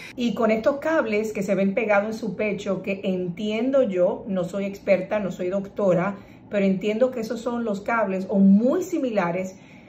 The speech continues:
a los que le colocan a uno cuando le hacen un electrocardiograma. Wow, qué susto ver a Prince Royce de esa manera. Y él al mismo tiempo escribió, "Esta semana ha sido bastante difícil para mí.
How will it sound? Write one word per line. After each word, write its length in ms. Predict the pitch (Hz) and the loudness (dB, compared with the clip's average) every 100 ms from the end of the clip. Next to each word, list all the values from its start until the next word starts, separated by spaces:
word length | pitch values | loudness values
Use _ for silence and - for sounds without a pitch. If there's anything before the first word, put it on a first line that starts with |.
| - | -10
a 100 | 220 | 0
los 100 | 190 | 2
que 140 | 208 | 2
le 100 | 190 | 0
colocan 400 | 185 190 196 254 | 2 2 2 0
a 60 | 262 | 0
uno 260 | 247 233 233 | 0 0 0
cuando 240 | 196 180 | 0 2
le 120 | 180 | 0
hacen 400 | 220 - 208 208 - | -2 -4 -4 -6 -6
un 480 | 226 226 233 254 - | -2 0 0 -2 -2
electrocardiograma. 1800 | 214 208 247 277 - 285 285 269 - 202 180 180 170 170 165 147 - - - - - - - - | 2 4 4 4 -2 -2 -2 -4 -4 -2 -2 0 0 0 -2 -4 -12 -20 -20 -20 -20 -20 -20 -2
Wow, 400 | 175 202 196 180 | 6 8 10 8
qué 300 | 190 208 220 | 8 10 8
susto 600 | 220 - 233 226 - 190 | 6 2 4 2 4 4
ver 220 | 185 196 | 6 6
a 160 | 202 190 | 4 2
Prince 300 | 202 208 208 | 2 0 2
Royce 220 | 190 196 | 2 4
de 40 | |
esa 160 | 190 208 | 2 2
manera. 500 | 202 180 185 185 185 | 0 0 0 0 0
Y 160 | 220 233 | 4 6
él 180 | 240 240 | 6 6
al 140 | 208 | 2
mismo 300 | 196 220 240 | 2 4 2
tiempo 380 | 233 202 175 196 | 4 2 2 0
escribió, 540 | 208 - 185 170 180 170 | 0 -2 0 2 2 4
"Esta 260 | 226 226 262 | 2 2 2
semana 600 | 247 233 247 254 254 - | 4 6 6 6 2 0
ha 100 | 208 | -2
sido 260 | 202 247 226 | 4 6 6
bastante 600 | 196 - 220 233 233 226 | 4 0 4 6 6 4
difícil 520 | 196 - 202 208 196 | 4 0 -2 0 2
para 220 | 196 185 | 2 2
mí. 240 | 175 170 | 0 -2